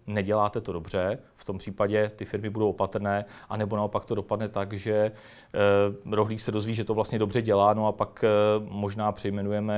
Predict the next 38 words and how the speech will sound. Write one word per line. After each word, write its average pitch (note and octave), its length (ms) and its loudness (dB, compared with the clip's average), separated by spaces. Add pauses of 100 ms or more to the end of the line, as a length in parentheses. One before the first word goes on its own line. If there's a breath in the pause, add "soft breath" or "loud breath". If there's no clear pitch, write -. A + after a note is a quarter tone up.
(120)
Schwarz G2 300 -4
systém G#2+ 320 -4
na G#2+ 120 0
Rohlík G2 240 -2
systém G#2+ 400 -4
a G#2+ 60 0
budou G#2+ 400 -6
to G2+ 120 -4
dělat, G2+ 480 0
eh, G2+ 380 4 (140)
prostě G#2 480 -2
všechny G#2 320 -8
firmy G#2 260 -4
tady G2+ 160 -2
v G2 40 -6
Čechách,“ F2 340 -8
což - 200 -8 (280 loud breath)
je G#2 80 -2
samozřejmě G#2 400 -2
z - 40 -12
pohledu G#2+ 340 0
Rohlíku, G2+ 420 -2 (760)
řeknu, G#2 420 -6
velmi A2 240 2
nepříjemná G2+ 400 -2
situace, G2 440 -6
že F#2 120 -4
oni G#2+ 220 -6
jsou F#2 220 -6
tím F#2 260 -8 (280 soft breath)
pilotním G2 360 -2
případem, G2 360 -4
na F#2+ 80 -4
kterém F#2+ 260 -4
to G2+ 100 -8
teďka G2 280 -4
budeme F#2+ 280 -4
testovat, F#2 540 -4